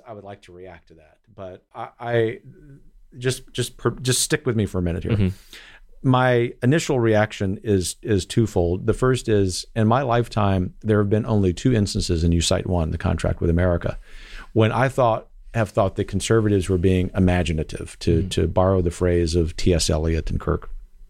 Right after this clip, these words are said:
Speaker 1: The other was Reagan. Reagan was a master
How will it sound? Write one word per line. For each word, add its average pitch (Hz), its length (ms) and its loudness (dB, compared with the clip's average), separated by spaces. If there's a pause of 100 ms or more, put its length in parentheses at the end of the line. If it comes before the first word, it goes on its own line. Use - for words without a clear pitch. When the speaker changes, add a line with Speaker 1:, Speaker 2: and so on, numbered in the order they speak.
(600)
Speaker 1:
The 110 140 6
other 107 180 2
was 82 180 -6
Reagan. 69 320 -8 (540)
Reagan 139 480 0
was 110 180 0
a 95 60 0
master 82 760 -6